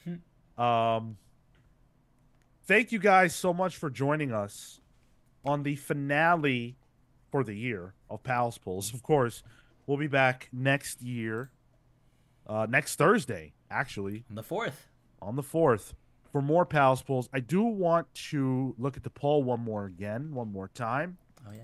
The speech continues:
Speaker 2: and see where we're at. The poll is available right now. It's up right now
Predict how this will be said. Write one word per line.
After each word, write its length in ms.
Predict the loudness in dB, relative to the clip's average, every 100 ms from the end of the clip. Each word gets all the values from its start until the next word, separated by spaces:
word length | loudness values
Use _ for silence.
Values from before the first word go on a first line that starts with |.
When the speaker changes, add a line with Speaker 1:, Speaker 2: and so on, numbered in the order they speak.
| -10
Speaker 2:
and 100 | -8
see 320 | -8 -4 -2
where 180 | 2 2
we're 120 | 4
at. 320 | 4 4 2
The 60 | -12
poll 360 | 0 6 8 6
is 80 |
available 460 | 2 -2 0 0 0
right 260 | 0 0 -2
now. 300 | 0 0 0
It's 120 | -2
up 180 | -2 0 0
right 200 | 0 0
now 380 | 0 2 0